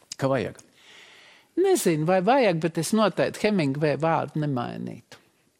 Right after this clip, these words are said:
Speaker 2: Un kāpēc jūs domājat, Rīgā ir tik daudz tādu ielu? Tās latvieši ielika?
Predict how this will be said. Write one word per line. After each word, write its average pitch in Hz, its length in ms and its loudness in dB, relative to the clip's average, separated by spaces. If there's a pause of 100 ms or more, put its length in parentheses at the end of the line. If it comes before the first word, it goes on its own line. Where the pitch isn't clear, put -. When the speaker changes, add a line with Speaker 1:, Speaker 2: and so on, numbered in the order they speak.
(360)
Speaker 2:
Un 196 160 2
kāpēc 202 480 4
jūs 175 160 0
domājat, 196 500 2
Rīgā 180 320 0
ir 131 140 -8
tik 175 180 -2
daudz 127 400 -2
tādu 147 380 0
ielu? 123 300 -6
Tās 151 280 -2
latvieši 196 720 -2
ielika? 120 360 -8